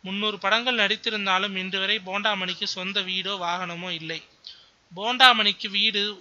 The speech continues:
ஒதுக்குவதற்கான ஃபைல் முதல்வரின் ஒப்புதலுக்காக போன நேரத்துல தான் ஜே அப்போலோவில் admit ஆனதாக சொல்கிறார்கள். அதன் பின்னர் அவர் தலைமை செயலகத்துக்கு வரவே இல்லை.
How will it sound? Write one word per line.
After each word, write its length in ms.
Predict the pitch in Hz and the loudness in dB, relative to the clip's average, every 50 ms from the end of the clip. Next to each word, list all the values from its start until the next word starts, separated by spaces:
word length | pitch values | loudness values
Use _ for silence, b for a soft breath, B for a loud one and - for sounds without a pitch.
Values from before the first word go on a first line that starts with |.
| _ - | _ -8
ஒதுக்குவதற்கான 840 | 180 190 214 233 - - 226 208 196 196 180 - 185 170 165 160 156 | -8 -6 -6 -8 -8 -4 -4 -2 -2 -4 -4 -2 -2 -2 -2 -4 -6
ஃபைல் 320 | - - 185 208 220 208 | 0 4 4 4 4 2
முதல்வரின் 560 | 190 180 165 208 208 208 202 202 190 180 175 | -4 0 0 0 0 0 -2 -4 -4 -6 -8
ஒப்புதலுக்காக 760 | 165 160 - - 220 214 202 190 175 - 180 165 175 190 190 - - | -10 -12 -8 -4 0 0 0 0 -2 -4 -6 -6 -6 -6 -10 -10 -8
போன 240 | 185 180 185 190 | -6 -4 -4 -4
நேரத்துல 520 | 175 170 175 180 190 190 - 185 165 151 151 | -4 -2 -2 -2 -2 -4 -6 -10 -10 -10 -10
தான் 280 | 165 160 165 175 - - B B B B B - | -8 -8 -8 -8 -10 -12 B B B B B -10
ஜே 240 | 170 165 208 226 233 | -2 4 6 8 8
அப்போலோவில் 600 | 220 202 - - 226 220 220 208 196 214 214 202 | 8 6 4 0 -6 -2 -2 0 0 2 2 2
admit 280 | 185 165 185 202 190 202 | 2 2 -2 -2 0 2
ஆனதாக 400 | 185 180 175 165 165 165 196 196 | 2 2 0 -2 -6 -6 -6 -8
சொல்கிறார்கள். 640 | - 190 175 165 170 170 170 160 160 156 170 156 160 | -8 -8 -8 -6 -6 -4 -4 -4 -6 -8 -12 -12 -6
அதன் 320 | 185 175 175 185 175 165 | -6 -6 -4 -4 -8 -8
பின்னர் 300 | - 185 190 214 233 220 | -8 -6 0 0 2 2
அவர் 220 | 214 196 185 165 - | 2 0 -2 -4 -4
தலைமை 300 | 175 170 190 208 226 220 | -4 -4 -4 -2 -4 -4
செயலகத்துக்கு 760 | - 214 196 190 185 180 180 175 170 170 - 175 - 180 | -4 -4 -4 -4 -4 -4 -4 -6 -8 -10 -14 -14 -12 -10
வரவே 360 | 170 160 160 175 175 185 185 180 | -10 -8 -8 -6 -2 -2 -2 -2
இல்லை. 200 | 165 160 - | -2 -6 -12